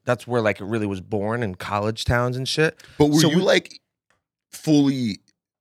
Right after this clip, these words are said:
Speaker 2: like, capitalizing on the places
Speaker 1: Absolutely
Speaker 2: you were?
Speaker 1: not.
Speaker 2: Or were you just going, like, hotel, party, show, party,
Speaker 1: That's exactly what we were
Speaker 2: back
Speaker 1: doing.
Speaker 2: to the
Speaker 1: <laughs>
Speaker 2: bus, you know?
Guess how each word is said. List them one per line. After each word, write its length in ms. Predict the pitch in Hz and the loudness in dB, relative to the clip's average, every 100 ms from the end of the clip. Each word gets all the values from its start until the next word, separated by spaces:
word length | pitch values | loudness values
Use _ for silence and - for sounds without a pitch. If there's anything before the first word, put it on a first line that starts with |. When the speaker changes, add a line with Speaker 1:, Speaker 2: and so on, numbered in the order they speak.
| _ - | _ -4
Speaker 2:
like, 340 | 101 85 - _ _ _ - | -2 -2 -6 _ _ _ -4
capitalizing 640 | 98 95 117 120 113 110 | -2 0 2 2 2 2
on 80 | 104 | 0
the 60 | |
places 360 | - - 101 110 | -2 -2 -2 2
Speaker 1:
Absolutely 360 | 120 104 98 90 | 2 2 2 4
Speaker 2:
you 0 | |
were? 160 | 113 147 | 6 4
Speaker 1:
not. 80 | 156 _ _ - | 2 _ _ -4
Speaker 2:
Or 100 | 107 | -2
were 100 | 110 | 0
you 100 | 127 | -2
just 200 | 127 - | -2 2
going, 240 | 113 113 | 2 4
like, 220 | 101 - _ _ | 2 0 _ _
hotel, 640 | - 127 120 - 117 107 101 | 2 4 4 4 6 6 4
party, 540 | - 104 104 104 95 | 2 4 4 4 2
show, 600 | 92 - 95 90 87 87 82 - | -2 2 4 6 6 4 0 -2
party, 300 | 90 87 85 | 2 2 0
Speaker 1:
That's 100 | 80 | -4
exactly 380 | 104 120 101 110 | 0 0 0 -4
what 80 | 98 | -6
we 80 | |
were 40 | 95 | 0
Speaker 2:
back 280 | 107 104 - | 4 2 2
Speaker 1:
doing. 160 | 110 | 0
Speaker 2:
to 80 | 92 | 2
the 640 | 92 - - - - 196 - | -2 -8 -18 -20 0 2 6
Speaker 1:
<laughs> 20 | |
Speaker 2:
bus, 460 | 127 101 - - | 6 6 2 -2
you 100 | 104 | 2
know? 240 | 113 117 | 4 6